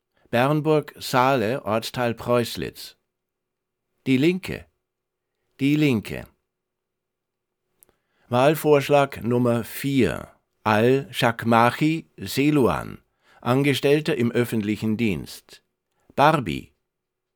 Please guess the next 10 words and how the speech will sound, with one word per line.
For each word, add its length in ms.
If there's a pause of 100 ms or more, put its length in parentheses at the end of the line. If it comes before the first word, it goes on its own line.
(400)
Sozialdemokratische 1200
Partei 400
Deutschlands. 760 (680)
S 240
P 200
D. 300 (1700)
Wahlvorschlag 840
Nummer 300
fünf. 680 (680)
Riedel 680